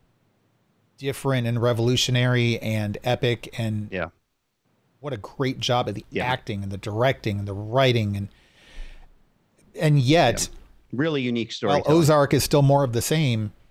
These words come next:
Speaker 1: the same that Ozark is, is freaking amazing.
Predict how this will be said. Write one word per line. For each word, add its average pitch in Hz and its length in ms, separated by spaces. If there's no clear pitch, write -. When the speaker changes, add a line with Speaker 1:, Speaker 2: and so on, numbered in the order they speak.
Speaker 1:
the 131 120
same 151 560
that 120 260
Ozark 123 520
is, 120 460
is 110 460
freaking 131 800
amazing. 107 640